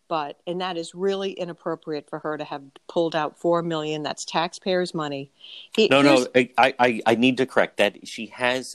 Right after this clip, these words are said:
Speaker 2: and there's no reason you would know this other than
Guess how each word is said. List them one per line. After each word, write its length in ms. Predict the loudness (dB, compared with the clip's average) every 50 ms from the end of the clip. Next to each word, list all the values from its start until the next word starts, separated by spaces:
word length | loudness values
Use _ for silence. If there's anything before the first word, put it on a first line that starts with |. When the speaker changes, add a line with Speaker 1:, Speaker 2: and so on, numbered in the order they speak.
| -12 -10
Speaker 2:
and 240 | -10 -10 -8 -8
there's 200 | -8 -8 -8 -4
no 180 | -2 0 0 0
reason 320 | -2 -4 -6 -6 -8 -12
you 140 | -10 -8 -8
would 160 | -8 -8 -6
know 160 | -4 -4 -4 -4
this 320 | -4 -6 -8 -8 -12 -12 -6 -6
other 200 | -4 -2 -4 -4
than 300 | -4 -6 -8 -8 -8